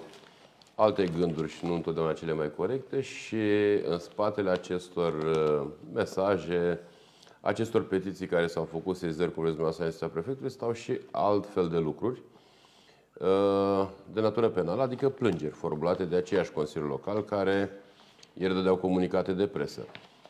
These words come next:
Ori consider că tărâmul de dispută, uh, pe administrație poate să fie forul de dezbatere corect Consiliul Local sau Consiliul Județean, după caz, instanța de contencios administrativ și fiscal.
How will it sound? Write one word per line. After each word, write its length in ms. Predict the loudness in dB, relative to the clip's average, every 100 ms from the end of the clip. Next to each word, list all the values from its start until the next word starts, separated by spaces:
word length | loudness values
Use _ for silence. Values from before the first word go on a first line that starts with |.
| -6
Ori 140 | -4
consider 440 | 2 2 2 0 0
că 200 | 0 -2
tărâmul 640 | 2 4 4 4 2 0 -8 -20 -20 -20 _ _ -20 -20 -20 -20 -20 -20 -8
de 100 | -4
dispută, 720 | -2 -4 -2 0 2 2 0 -4 -18 _ _ _ _ _ _ _ _ -6
uh, 340 | 0 2 2 2
pe 80 |
administrație 1000 | 2 2 2 0 -2 -4 -6 -4 -2 -2
poate 360 | -2 0 0 0
să 160 | -4
fie 260 | -6 -2 -2
forul 300 | 0 0 0
de 80 | -2
dezbatere 600 | -2 -2 0 0 2 -2
corect 580 | 0 0 0 0 -6 -12
Consiliul 380 | -6 -4 0 2
Local 440 | 2 2 0 0 -6 -18 _ _ _ _ _ _ _ _ _ -4
sau 120 | 2
Consiliul 300 | 2 0 -2
Județean, 340 | -2 0 0
după 260 | 0 -2 -2
caz, 440 | -2 -2 -4 -10 -20 _ _ _ _ _ -8
instanța 400 | -4 0 0 2
de 100 | 2
contencios 440 | 2 -2 -6 -6
administrativ 480 | -4 -4 -6 -8 -8
și 60 |
fiscal. 420 | -8 -6 -2 -2